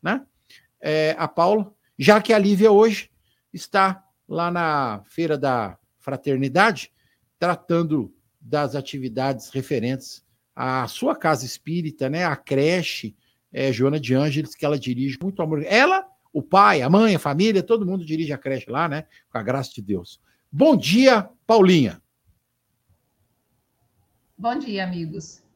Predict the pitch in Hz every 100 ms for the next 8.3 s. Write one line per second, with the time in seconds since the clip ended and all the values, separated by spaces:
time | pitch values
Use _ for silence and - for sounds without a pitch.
0 | _ _ - 220 226 226 202 196 196 185
1 | 185 196 170 170 175 170 165 160 170 196
2 | 220 - _ _ _ _ 196 214 240 247
3 | 233 _ _ - 214 233 - - 269 311
4 | 196 165 156 156 - _ - 208 - 254
5 | 277 233 214 214 208 190 - 180 196 180
6 | 175 175 170 180 185 190 175 202 - 190
7 | 180 190 185 180 214 254 269 214 185 165
8 | 175 165